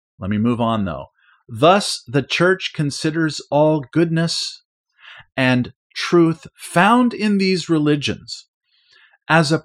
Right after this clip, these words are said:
preparation for the gospel and given by him who enlightens all men that they may at length have life." Now, I'm gonna take a few minutes to un-, unpack the big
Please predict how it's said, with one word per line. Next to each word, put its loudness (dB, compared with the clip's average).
preparation 0
for -4
the -2
gospel -2
and 0
given 4
by 2
him -4
who -4
enlightens -2
all 2
men 0
that -6
they 2
may -2
at -2
length -2
have -6
life." -12
Now, -2
I'm -6
gonna -6
take 2
a 2
few -2
minutes 0
to -6
un-, -2
unpack -2
the -2
big 0